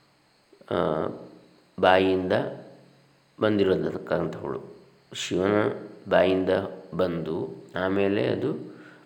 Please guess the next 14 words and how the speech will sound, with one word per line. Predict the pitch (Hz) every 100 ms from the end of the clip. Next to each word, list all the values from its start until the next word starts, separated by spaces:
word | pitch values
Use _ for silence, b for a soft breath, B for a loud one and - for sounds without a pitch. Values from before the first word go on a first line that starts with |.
| -
ಪಾರ್ವತಿಗೆ | 95 104 101 87 85
ಹೋಗಿ | 90 90 95 123
ಪಾರ್ವತಿಯ | 90 92 104 110
ಬಾಯಿಂದ | 95 87 82 78
ಕೂಡ | 80 82 85
ಬಂದಂಥದ್ದು | 131 - 90 85 78 - - 71 113 -
ಗತಂಚ | 85 92 92
ಗಿರಿಜಾನನಿ, | 82 85 85 98 85 67 64 57 71 - - - - b b b b b b _ _
ಅಥವಾ | 110 107
ಪಾರ್ವತಿಯ | 98 90 90 87 98 104
ಕಿವಿಗೆ | - 90 87 80 87 85 - - - - _ 123
ಹೋಗಿರತಕ್ಕಂಥದ್ದು, | 107 90 82 - 76 67 69
ಶಿವನಿಂದ | 65 90 90 87 82
ಹೇಳಲ್ಪಟ್ಟಂಥದ್ದು. | 80 85 - - - 58 - 60 -